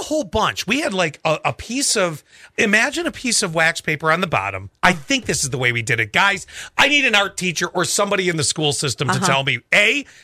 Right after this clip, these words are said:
Speaker 1: does this project still happen?
Speaker 2: 'Cause
Speaker 1: If
Speaker 2: I'll tell
Speaker 1: not,
Speaker 2: you,
Speaker 1: resurrect it.
Speaker 2: I'll tell you how we did it. Go ahead.
Speaker 1: Uh, it, so wax paper,
Speaker 2: Mm-hmm.
Speaker 1: bunch of different leaves for the
Speaker 2: Underneath.
Speaker 1: color. Uh, no,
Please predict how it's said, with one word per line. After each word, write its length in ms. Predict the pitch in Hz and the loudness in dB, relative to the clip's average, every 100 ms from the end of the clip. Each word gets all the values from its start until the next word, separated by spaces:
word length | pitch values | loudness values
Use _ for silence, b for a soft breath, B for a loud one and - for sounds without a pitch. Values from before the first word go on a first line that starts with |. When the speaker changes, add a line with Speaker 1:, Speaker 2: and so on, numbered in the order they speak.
| B | B
Speaker 1:
does 180 | 170 143 | 0 2
this 160 | 202 - | 2 0
project 420 | 196 180 165 151 | 0 2 0 -2
still 220 | - 147 | -2 0
happen? 300 | 135 131 131 | 0 -2 -4
Speaker 2:
'Cause 120 | - | 0
Speaker 1:
If 60 | 175 | 2
Speaker 2:
I'll 60 | 262 | 4
tell 200 | 143 123 | 4 4
Speaker 1:
not, 20 | |
Speaker 2:
you, 100 | 254 117 | 2 0
Speaker 1:
resurrect 580 | 143 120 107 101 95 - | 2 2 2 0 -2 -6
it. 140 | 87 - | -12 0
Speaker 2:
I'll 120 | 240 | 0
tell 160 | 240 285 | 2 -2
you 100 | 294 | -2
how 160 | 247 220 | -2 -2
we 140 | 220 | -2
did 140 | 175 139 | -2 -4
it. 180 | 135 - _ _ - | -6 -10 _ _ -6
Go 100 | 196 | -4
ahead. 200 | 220 147 | -2 0
Speaker 1:
Uh, 80 | 180 190 | -2 -2
it, 220 | 180 151 | -4 -4
so 160 | - 151 | -2 2
wax 280 | 160 208 - | 4 2 2
paper, 400 | 240 226 233 220 _ - | -2 0 -2 -4 _ -6
Speaker 2:
Mm-hmm. 100 | 151 | 2
Speaker 1:
bunch 280 | 233 359 294 | 2 2 0
of 80 | |
different 300 | 175 151 147 120 | -2 0 -2 -2
leaves 340 | 107 98 127 | -2 -2 0
for 60 | 208 | 0
the 60 | |
Speaker 2:
Underneath. 260 | - 226 123 | 2 0 0
Speaker 1:
color. 220 | 120 120 - | 0 -2 -2
Uh, 220 | 175 170 | -4 0
no, 240 | 156 143 | -2 -2